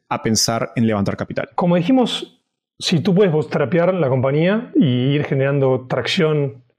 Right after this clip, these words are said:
Speaker 2: y validación, es lo ideal. Pero sumamos un caso que la capacidad de bootstrap es limitada, ¿no? Un caso que hay que salir a levantar capital externo. Yo creo que los fundadores tienen básicamente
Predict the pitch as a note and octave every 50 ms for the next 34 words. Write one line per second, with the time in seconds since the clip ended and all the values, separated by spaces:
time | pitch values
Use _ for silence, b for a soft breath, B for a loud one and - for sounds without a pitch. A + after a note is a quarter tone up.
0 | _ _ - G3 E3+ C#3+ C3+ C3 C3 B2+ A2+ - F3+ F#3 G3 F#3+ F3+ A3 G#3 D3
1 | C#3 C3+ C3+ C3+ C3 B2+ A#2+ A#2 E3+ F3 E3+ - A3 B3+ C#4 B3+ G#3+ - F3 D#3
2 | C#3+ G3 F#3 - G#3+ E3+ C#3+ C#3+ C3 C#3 D#3+ - D#3 C#3+ C3+ E3 C3+ B2+ A#2+ -
3 | E3 D3 C#3+ C#3 E3 E3+ F3 - D3+ C3 C#3 G#2+ C3+ C3+ B2+ B2 A#2+ C#3+ C3+ B2+
4 | A#2+ A#2+ C3 D3 D#3+ D3+ C3+ D3 C#3+ - E3 B2+ C#3 D3 D3+ B B B B B
5 | B B B B B B B - - D3 D#3+ A#2+ C#3 C#3 D3 D#3 D3+ C#3+ C3+ C3+
6 | A#2+ A#2 D#3+ D3+ C#3 C#3 C3 B2+ C#3 C3 B2+ A#2 - - A#2+ B2 A#2 A#2 - b
7 | b b b b b b b b b b b - - G#3 B3+ A#3 G3+ F3+ E3 D#3
8 | D3+ - E3 D3+ D#3+ F3+ G3 F#3 F3 F3 F3 D#3+ E3 D#3 C3 - C#3+ C#3 D3+ D#3+
9 | D#3 D3 E3+ F3 F3